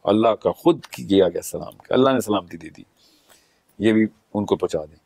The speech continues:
कि जो मेरी उम्मती, ये है ताल्लुक, ये, ये मामला समझने की कोशिश करें। ये बाप किस तरीके से, उम्मत का बाप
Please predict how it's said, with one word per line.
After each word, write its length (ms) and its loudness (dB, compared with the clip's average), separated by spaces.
कि 80 -8
जो 100 -4
मेरी 160 -4
उम्मती, 360 -16
ये 180 4
है 100 2
ताल्लुक, 460 -10
ये, 400 2
ये 200 0
मामला 560 -8
समझने 280 -6
की 60 -12
कोशिश 300 -10
करें। 180 -14
ये 300 2
बाप 280 2
किस 200 -2
तरीके 300 0
से, 120 -2
उम्मत 280 -4
का 100 0
बाप 220 -2